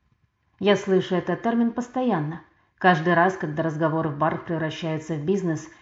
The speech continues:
или в обычных жалобах на отсутствие работы. Директория так хотела. Директории лучше заняться делом и начать делать что-то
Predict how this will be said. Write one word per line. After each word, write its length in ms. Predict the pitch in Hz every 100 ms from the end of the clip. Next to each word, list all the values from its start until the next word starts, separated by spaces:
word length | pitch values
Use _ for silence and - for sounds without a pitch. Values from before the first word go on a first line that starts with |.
| _
или 140 | 180 180
в 80 |
обычных 460 | 185 175 175 165 156
жалобах 540 | 165 180 190 175 - - -
на 160 | 170
отсутствие 500 | 170 - 180 - 175
работы. 480 | 170 175 165 156 165 - _ _ _ _ _ _ _ -
Директория 640 | 170 175 170 240 220 156
так 200 | 156 151
хотела. 460 | 165 151 156 147 - - _ _ _
Директории 520 | 170 185 185 - 185
лучше 360 | 196 247 240 185
заняться 440 | 170 175 175 196
делом 380 | 190 208 156 147
и 20 |
начать 380 | 160 160 - 156
делать 300 | 160 165 156
что-то 400 | - 170 156 147